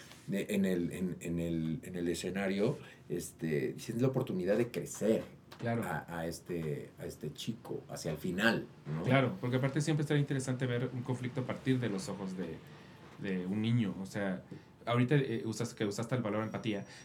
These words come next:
Speaker 1: Yo justo lo platicaba con, con mi amigo, el que me quería llevar de an-, de antro y no, no quise porque hacía calor.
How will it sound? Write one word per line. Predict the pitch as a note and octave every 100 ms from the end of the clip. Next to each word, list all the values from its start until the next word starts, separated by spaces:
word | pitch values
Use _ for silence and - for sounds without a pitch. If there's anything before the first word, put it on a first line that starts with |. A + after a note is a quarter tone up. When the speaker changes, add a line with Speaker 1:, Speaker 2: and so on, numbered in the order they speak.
| -
Speaker 1:
Yo | A#2
justo | B2+ B2+
lo |
platicaba | A#2+ G2 G#2 G#2
con, | G2+ G2 F#2
con | F#2 F#2+ F#2 F2+ F2+ F2 E2+ - - - - -
mi | A#2
amigo, | A2 A2+
el | A#2+
que |
me | A2
quería | F#2+ G2+
llevar | G2+ G2+
de | G2
an-, | G2 G2
de | G2+
antro | F#2 G#2+
y |
no, | G2+ G2
no | G2+
quise | F#2+ -
porque | F#2+ G2
hacía | G2+
calor. | G2 G#2+